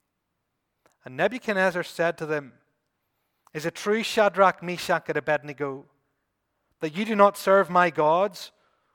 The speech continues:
or worship the image of gold I have set up? Now, when you hear the sound of the horn, flute,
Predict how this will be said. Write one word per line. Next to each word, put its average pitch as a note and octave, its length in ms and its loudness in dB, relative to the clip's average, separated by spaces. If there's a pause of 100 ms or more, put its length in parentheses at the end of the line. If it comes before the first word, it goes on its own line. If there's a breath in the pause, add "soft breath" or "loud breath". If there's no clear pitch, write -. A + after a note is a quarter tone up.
or F3+ 160 2
worship F#3 360 0
the D3+ 140 -6
image F#3+ 260 -2
of C#3+ 120 -6
gold F3 300 0
I E3+ 80 6
have D3+ 120 0
set E3+ 280 0
up? - 260 0 (1400)
Now, F#3 420 8 (440 soft breath)
when F3+ 160 4
you A3+ 120 -2
hear G3+ 140 4
the G3+ 100 0
sound F3+ 260 0
of D3 80 -4
the D3+ 100 -2
horn, D3+ 420 -2 (180 soft breath)
flute, F3 360 0